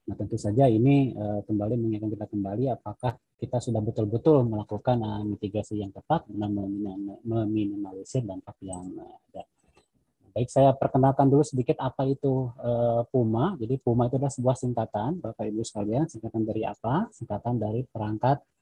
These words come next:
ukur murah untuk muka air laut, ya. Jadi kata kuncinya sebenarnya di sini ada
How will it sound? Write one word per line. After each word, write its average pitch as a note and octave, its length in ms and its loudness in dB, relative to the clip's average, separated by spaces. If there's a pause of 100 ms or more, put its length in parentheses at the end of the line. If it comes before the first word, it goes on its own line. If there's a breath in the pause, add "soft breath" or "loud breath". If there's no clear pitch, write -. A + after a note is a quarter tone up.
(400)
ukur C3 320 2
murah C3 380 6
untuk A#2+ 380 0
muka A#2+ 260 0
air B2 100 2
laut, B2+ 320 4
ya. B2+ 120 4
Jadi A2 280 -6
kata G#2+ 220 -8 (400)
kuncinya A#2 400 2
sebenarnya A2+ 320 -4
di G#2+ 100 -6
sini B2 220 -4
ada G2+ 260 -2